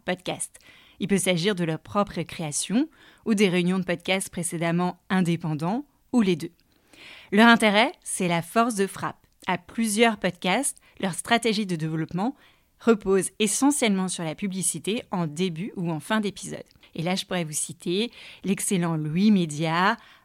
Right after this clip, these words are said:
Bababam, Nouvelles Écoutes, Binge Audio, Magellan, pour ne nommer que. Et enfin, les petits derniers, les Spotify Originals,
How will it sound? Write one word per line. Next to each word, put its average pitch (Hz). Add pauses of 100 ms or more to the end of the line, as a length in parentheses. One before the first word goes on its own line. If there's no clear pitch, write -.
Bababam, 180 (180)
Nouvelles 185
Écoutes, 175
Binge 170
Audio, 165
Magellan, 175
pour 220
ne 165
nommer 190 (100)
que. - (920)
Et 311
enfin, 190 (280)
les 175
petits 175
derniers, 156 (420)
les 170
Spotify 175
Originals, 190